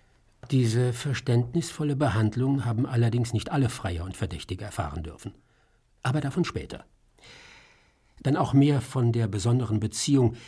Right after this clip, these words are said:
wie sie zwischen Rosi, Rebecca und ihrem Harald dem Zweiten, wie sie ihn nannte, bestand. Mehr auch zu ihrem Harald dem Ersten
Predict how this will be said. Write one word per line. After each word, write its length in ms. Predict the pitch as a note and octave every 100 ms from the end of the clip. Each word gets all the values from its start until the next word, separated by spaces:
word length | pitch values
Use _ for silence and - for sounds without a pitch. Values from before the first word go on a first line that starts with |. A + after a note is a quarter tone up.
| - -
wie 120 | A#2
sie 160 | G#2 G2
zwischen 380 | - - G2+ A2
Rosi, 520 | G#2 A2 F2+ G#2+ A#2
Rebecca 500 | G2 F#2 G2+ - G#2+
und 180 | G2+ F#2+
ihrem 340 | F#2+ F2 E2+ - _
Harald 560 | G2+ G2 F#2 F2+ F2+ -
dem 120 | F#2
Zweiten, 460 | - G2 G#2 F#2+ -
wie 120 | G#2+
sie 160 | F2+ F2+
ihn 60 |
nannte, 220 | F2 D#2+
bestand. 460 | E2+ G#2+ - D2 - _ _ _ _ _
Mehr 260 | A#2+ B2 -
auch 180 | C#3 -
zu 160 | -
ihrem 480 | D#3 C#3 A#2+ A#2 -
Harald 380 | A#2+ G#2 G2 -
dem 120 | A2+
Ersten 520 | E3 C3 - G2 E2